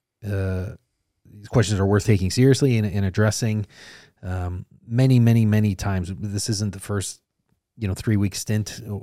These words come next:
you know, that we've talked about Calvinism. Isn't the first time we've talked about this idea of the elect and predestination. It's a really heavy, weighty concept, um, that, that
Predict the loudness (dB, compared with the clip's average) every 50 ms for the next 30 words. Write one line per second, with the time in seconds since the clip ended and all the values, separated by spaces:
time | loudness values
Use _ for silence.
0 | -12 -14 -12 -10 -6 -4 -4 -4 -4 -6 -8 -12 -10 -8 -6 -4 -4 -4 -2 -2
1 | -2 -2 -2 -4 -2 -2 -2 -2 0 0 -2 -2 -2 -4 -4 -4 -6 -6 -6 -6
2 | -6 -4 -4 -4 -4 -4 -2 -4 -4 -4 -4 -4 -4 -4 -4 -6 -8 -6 -6 -6
3 | -4 -4 -4 -4 -4 -4 -4 -4 -2 -2 -2 -2 -2 -4 -6 -8 -8 -8 -10 -14
4 | -20 -20 -20 -20 -10 -6 -2 0 0 0 0 0 0 0 0 0 -2 -2 -2 -2
5 | 0 2 2 4 4 4 4 2 0 -2 -6 -6 -4 -4 -2 0 0 0 0 0
6 | 0 0 0 2 0 0 -2 -6 -6 -4 -4 -4 -4 -4 -4 -6 -8 -8 -12 -18
7 | -20 -20 -20 -20 -20 -20 -20 _ -6 -4 -4 -2 -2 -4 -6 -6 -10 -12 -12 -8
8 | -6 -6 -6 -6 -8 _ _ _ -10 -8 -6 -6 -6